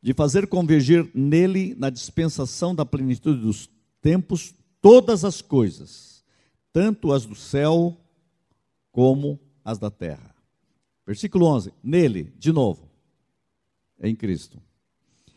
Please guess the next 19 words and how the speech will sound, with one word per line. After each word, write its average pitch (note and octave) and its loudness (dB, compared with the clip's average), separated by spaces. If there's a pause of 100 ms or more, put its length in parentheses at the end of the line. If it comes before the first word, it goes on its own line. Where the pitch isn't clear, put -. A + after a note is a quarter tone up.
(380)
Nele, C#3 4
digo, G#2 -2 (440)
no A2+ -4
qual C#3 0
fomos C#3+ -2
também C#3+ -2
feitos G3 -4 (240)
herança. D#3 2 (800)
Nós C3+ 0
somos A3+ -2
feito F#3 0
herança F3 -2
de C3 -6
Deus F3 4
onde? B2+ 2
Em B2+ -2
Cristo. A#2+ -4 (540)
Em B2+ 8
Cristo A3 4